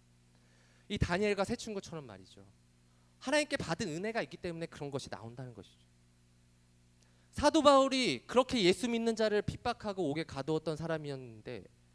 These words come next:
어떻게 복음 전하는 자로 바뀌었을까요? 이 다메섹 도상에서 많은 예수 믿는 자들을 끌고 가다가 눈이 멀게 되잖아요. 어, 거기서 예수님의 음성을 듣게 됩니다.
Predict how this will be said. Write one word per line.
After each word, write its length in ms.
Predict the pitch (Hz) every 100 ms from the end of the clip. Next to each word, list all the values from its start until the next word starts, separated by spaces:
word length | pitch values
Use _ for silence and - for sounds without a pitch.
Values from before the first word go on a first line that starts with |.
| -
어떻게 260 | 147 - 196
복음 420 | - 151 240 226
전하는 340 | 202 196 185
자로 180 | 175 160
바뀌었을까요? 640 | - 104 123 113 - - - - _ _ _ _ _ _ _ _ _ _ _ 175
이 60 |
다메섹 460 | - 170 208 220 226
도상에서 420 | 190 196 190 180
많은 420 | 147 156 175 135 139
예수 240 | 160 226
믿는 240 | 202 196
자들을 380 | 185 170 165 165
끌고 260 | 247 247 220
가다가 500 | 131 117 117 113 95 - -
눈이 200 | 180 214
멀게 260 | 143 139 139
되잖아요. 500 | 101 110 104 117 - _ _ _ _ _ _
어, 100 | - - -
거기서 340 | - 202 233 220
예수님의 400 | 214 233 214 170
음성을 480 | 156 165 151 175 233
듣게 260 | - 147
됩니다. 400 | 123 101 95 -